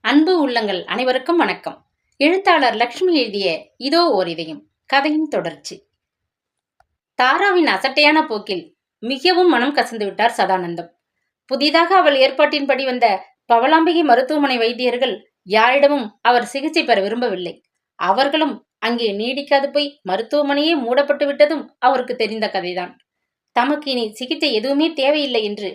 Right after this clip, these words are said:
பிடிவாதமாக மறுத்துவிட்டார். தாராவும் வற்புறுத்தவில்லை. பக்கவாதம் ஏற்பட்ட ஆரம்ப நிலையில் சில தடவை அவரை கவனிக்க வந்த டாக்டர் சண்முகம் சில சிகிச்சை முறைகளை பற்றி அவரிடம் சொல்லியிருந்தான். அவன் எழுதி கொடுத்த மருந்துகளையே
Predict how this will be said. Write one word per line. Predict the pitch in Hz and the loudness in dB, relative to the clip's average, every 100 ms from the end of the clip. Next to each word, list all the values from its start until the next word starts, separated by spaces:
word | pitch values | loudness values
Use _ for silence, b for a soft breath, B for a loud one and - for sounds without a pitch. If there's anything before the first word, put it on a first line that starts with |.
| - | -8
பிடிவாதமாக | 285 349 370 330 254 233 | -2 2 2 2 0 0
மறுத்துவிட்டார். | 202 202 196 185 175 160 - _ _ _ _ _ _ - | -2 -4 -8 -6 -8 -8 -12 _ _ _ _ _ _ -2
தாராவும் | 240 269 330 320 285 190 - | 2 4 4 2 0 -4 -6
வற்புறுத்தவில்லை. | 226 294 370 - 220 190 180 - _ _ - | -6 -2 -2 0 -2 -2 -8 -10 _ _ -6
பக்கவாதம் | 220 320 320 320 302 | -4 2 2 4 4
ஏற்பட்ட | 262 254 247 208 | 2 0 0 0
ஆரம்ப | 190 240 302 311 | 2 2 2 0
நிலையில் | 262 226 226 202 - | -2 -2 -4 -6 -12
சில | _ - 277 | _ -2 0
தடவை | 226 240 277 220 170 - | 2 2 2 0 -8 -2
அவரை | 233 240 208 | 2 2 0
கவனிக்க | 208 302 339 | 0 -2 -2
வந்த | 294 233 | -2 -2
டாக்டர் | 214 208 196 190 | 0 -2 -2 -8
சண்முகம் | - 226 285 247 180 b b b b | -6 -6 -4 -6 -8 b b b b
சில | - 254 214 | -2 2 2
சிகிச்சை | - 320 392 403 | 0 -4 0 2
முறைகளை | 311 262 233 | 2 2 0
பற்றி | 220 214 349 | -2 -6 0
அவரிடம் | 302 208 240 269 | 0 0 -4 -6
சொல்லியிருந்தான். | 214 220 196 185 175 175 - _ _ _ _ - | -6 -2 -4 -4 -6 -6 -10 _ _ _ _ 0
அவன் | 233 277 285 | 2 2 2
எழுதி | 262 302 349 | 2 0 0
கொடுத்த | 311 277 247 | -2 0 0
மருந்துகளையே | 202 226 285 285 220 226 | 0 0 0 0 -2 -2